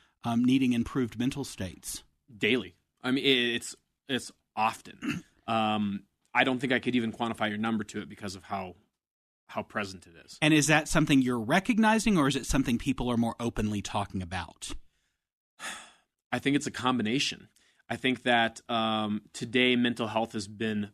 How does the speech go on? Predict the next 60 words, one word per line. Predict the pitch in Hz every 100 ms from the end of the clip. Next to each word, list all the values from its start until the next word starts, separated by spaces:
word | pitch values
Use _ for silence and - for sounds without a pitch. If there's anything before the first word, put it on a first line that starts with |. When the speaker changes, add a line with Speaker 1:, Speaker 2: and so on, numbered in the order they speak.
| _
Speaker 2:
put | 123 104 _ _
in | 117
a | 104
spotlight, | - - 120 98 104
which | 104 -
is | 101
fantastic | 107 98 - 117 - 98
because | - 110
it's | 107
had | 120 110
such | 123 110
a |
stigma | - 127 117 110
around | 98 98
it | -
for | 101
such | - 107
a |
long | 95 98 98
time. | 98 101 98 87 87 _ _ _
And | -
people | 127 107
are | 107
being | 117 117
more | 107 104
brave, | 95 104 101 98
and |
they | 98 101
are | 113 110
understanding | 107 101 - - 113 113 104 95
that | 95
this | - 107 107
is | 98 - _ _ _
not | 120 117 -
a |
unique | 113 117 123 120
thing | - 120
for | 110 104
them, | 113 101
that | 98
they | 110
are | 104 95
quote | - 131
unquote | 113 113 117
crazy | - 127 120 113 101
or | 95
there's | 101
something | - 107 107
wrong. | 113 98 95
They're | 120
understanding | 127 127 - 120 120 110
that | 95 -
this | 113 -
is | 110
something | - 101 104
that's | 101 -
worthwhile | 110 98 104 92
to |
talk | 95 - 143
about. | - - 107